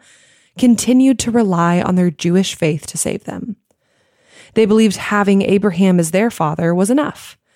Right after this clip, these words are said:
They were a part of God's family. So what did it matter how they lived their lives? But John counters this, telling them that in order to have true belief, true belonging, a true place in the family of God,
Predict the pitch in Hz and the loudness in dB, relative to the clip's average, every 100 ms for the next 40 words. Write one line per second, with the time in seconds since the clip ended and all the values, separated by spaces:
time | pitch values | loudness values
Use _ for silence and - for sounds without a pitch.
0 | _ _ _ _ 226 262 262 - 320 269 | _ _ _ _ 0 0 0 -4 -2 -2
1 | 170 165 - - 233 254 196 175 _ _ | -2 -4 -4 -8 -8 -8 -10 -12 _ _
2 | _ _ _ - - 233 247 262 - 208 | _ _ _ -6 0 0 0 -2 0 0
3 | 233 202 196 190 190 190 185 185 180 214 | 0 0 0 2 0 -2 -2 -2 -2 -4
4 | 262 240 - - - _ _ _ _ _ | -6 -10 -10 -12 -14 _ _ _ _ _
5 | _ 208 - 208 262 262 - 320 339 214 | _ -4 0 0 2 0 -2 0 0 0
6 | 180 170 - 233 254 208 175 175 196 208 | -2 -4 -2 0 2 2 2 0 0 0
7 | 208 - 240 311 311 277 - 254 - - | 0 0 0 2 0 -4 -4 -6 -4 -2
8 | 240 208 185 - - - _ _ _ _ | 0 0 -2 -4 -12 -20 _ _ _ _
9 | - - 240 269 247 214 165 190 - 240 | -8 0 2 4 2 0 -2 -6 -8 -12
10 | 180 _ - - - 202 - 233 262 - | -12 _ -20 -10 -6 -4 0 2 2 0
11 | 202 185 196 185 170 170 170 165 208 220 | 0 0 0 -2 -2 -4 -4 -6 -4 -4
12 | 170 175 | -4 -6